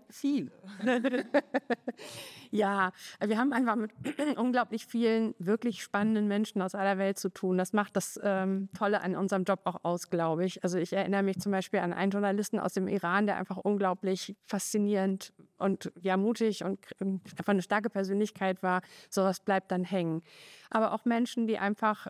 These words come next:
Speaker 2: ähm, ja, mit schwierigen Verläufen kommen, die es nicht so leicht gehabt haben bisher im Leben, sich da mal durchgekämpft haben und man so diesen Prozess begleiten kann, dann klappt das.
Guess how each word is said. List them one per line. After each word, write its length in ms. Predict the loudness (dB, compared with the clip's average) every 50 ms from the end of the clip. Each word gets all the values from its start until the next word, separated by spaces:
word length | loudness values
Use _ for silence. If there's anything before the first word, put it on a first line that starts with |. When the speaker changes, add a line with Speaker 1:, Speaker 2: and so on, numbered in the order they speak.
| -4
Speaker 2:
ähm, 400 | -2 0 0 0 0 0 -2 0 0
ja, 100 | 0 0
mit 160 | 0 0 -2
schwierigen 300 | -2 0 0 0 0 0
Verläufen 580 | 0 0 0 2 2 2 0 0 0 -2 -2
kommen, 400 | -2 -2 0 0 2 2 2 0
die 120 | 0 -2 -2
es 160 | -4 -2 -2
nicht 140 | -2 -2 0
so 100 | 0 2
leicht 280 | 2 2 2 0 0 -2
gehabt 320 | -2 -2 -2 -4 -6 -4
haben 300 | -2 0 0 2 2 0
bisher 300 | 0 0 -2 0 0 0
im 120 | 2 2 0
Leben, 240 | 0 0 0 -2
sich 120 | -2 -2 -2
da 100 | -2 0
mal 180 | 0 0 0 0
durchgekämpft 760 | 2 2 2 2 2 -2 -2 0 0 0 0 0 -2 -2 -2
haben 220 | 0 0 0 0
und 60 | 2
man 180 | 2 2 2 2
so 80 | 0
diesen 420 | 0 0 0 0 0 -2 -2 -6 -6
Prozess 400 | -4 -4 -4 -2 -2 -4 -4 -2
begleiten 460 | 0 0 0 2 0 0 0 -2 -4
kann, 200 | -2 -2 0 0
dann 140 | -2 -4 -4
klappt 340 | -2 -2 -2 -2 _ 2 2
das. 240 | 2 2 2 -2